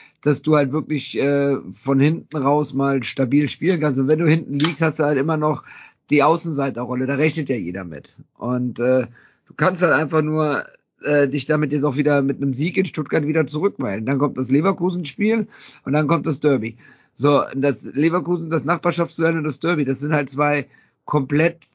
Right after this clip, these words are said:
offene Spiele, die, wo,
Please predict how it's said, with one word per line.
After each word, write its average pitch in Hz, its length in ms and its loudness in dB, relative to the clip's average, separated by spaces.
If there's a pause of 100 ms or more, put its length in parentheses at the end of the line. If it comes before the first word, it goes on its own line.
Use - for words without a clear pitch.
(280)
offene 156 380 0
Spiele, 165 600 2
die, 147 540 0
wo, 120 340 -8